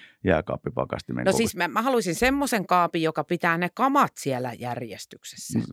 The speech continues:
Speaker 1: vaan
Speaker 2: Et miten,
Speaker 1: lukko siihen.
Speaker 2: miten se sitten tapahtuu?
Speaker 1: Niin.
Speaker 2: Niin, mutta minähän sinne pääsen ja minä sen sotkun siellä aiheutan. Kun mä
Speaker 1: Ite
Speaker 2: nyt
Speaker 1: oot asiassa
Speaker 2: Ne,
Speaker 1: sössinyt.
Speaker 2: ei kun just tää. Ja nyt mä ymmärrän, ö, ensimmäistä kertaa elämässäni mun äitiä täysin,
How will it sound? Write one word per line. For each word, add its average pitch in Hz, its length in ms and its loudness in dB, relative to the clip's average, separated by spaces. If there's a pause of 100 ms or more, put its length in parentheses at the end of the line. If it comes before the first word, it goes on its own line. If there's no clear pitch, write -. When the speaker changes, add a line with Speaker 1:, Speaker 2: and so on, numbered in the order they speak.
(120)
Speaker 1:
vaan 123 160 4
Speaker 2:
Et 117 60 8
miten, 240 220 2
Speaker 1:
lukko 233 100 4
siihen. 254 180 0
Speaker 2:
miten 233 220 2
se 247 140 -2
sitten 185 320 -2
tapahtuu? - 640 -6
Speaker 1:
Niin. 123 280 8
Speaker 2:
Niin, 262 100 4
mutta 269 180 2
minähän 254 480 0
sinne 254 240 -2 (100)
pääsen 226 480 0
ja 214 60 -4
minä 262 280 2
sen 175 220 0
sotkun 185 440 0
siellä 104 320 -2
aiheutan. - 580 -8 (680)
Kun 214 120 6
mä 160 80 12
Speaker 1:
Ite 226 140 12
Speaker 2:
nyt 110 80 12
Speaker 1:
oot 131 180 8
asiassa 127 420 6
Speaker 2:
Ne, - 40 6
Speaker 1:
sössinyt. 131 380 8
Speaker 2:
ei - 40 4
kun 269 120 4
just 311 280 2
tää. 165 180 6 (300)
Ja 208 100 6
nyt 262 180 2
mä 294 140 4
ymmärrän, 214 480 2 (200)
ö, - 20 2 (260)
ensimmäistä 240 480 2
kertaa 160 380 2
elämässäni 160 420 -2
mun 156 220 -2
äitiä 156 560 0
täysin, 147 640 2